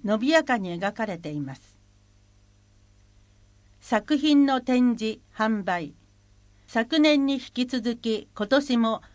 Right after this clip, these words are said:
市内事業所などで制作した作品の展示と販売を行います。ぜひお越しください。日時、十二月一日月曜日から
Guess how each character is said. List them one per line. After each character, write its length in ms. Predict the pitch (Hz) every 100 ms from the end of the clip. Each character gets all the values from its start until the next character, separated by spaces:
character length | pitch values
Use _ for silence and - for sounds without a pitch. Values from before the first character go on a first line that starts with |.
| - _
市 180 | - 311
内 260 | 302 262
事 140 | 180 214
業 220 | 277 285
所 180 | 285 285
な 160 | 262
ど 140 | 208 180
で 160 | 180
制 240 | 175 262 277
作 280 | 262 247 247
し 140 | -
た 140 | 208
作 320 | 220 202 - 233
品 300 | 240 233 220
の 180 | 214 - _ _ -
展 220 | 254 285
示 140 | 285 277
と 120 | 262
販 280 | 247 247 254
売 320 | 247 247 233
を 100 | 208
行 160 | 208
い 240 | 190 170 170
ま 160 | 151
す。 160 | 151 - _ _ _ _ _ _ _
ぜ 160 | 190 294
ひ 180 | 285 226
お 60 |
越 200 | 180 208
し 120 | 208
く 100 | -
だ 160 | 185 180
さ 200 | 175 170
い。 100 | 147 - _ _ _ _ _ _ _ _ _
日 340 | 226 285 262 190
時、 240 | 160 151 _ _
十 240 | 175 262 285
二 160 | 285
月 240 | 269 262 233
一 280 | 254 262
日 460 | 247 240 240 226 -
月 280 | 208 220 262
曜 260 | 277 277 233
日 140 | 190
か 140 | 170
ら 200 | 165 147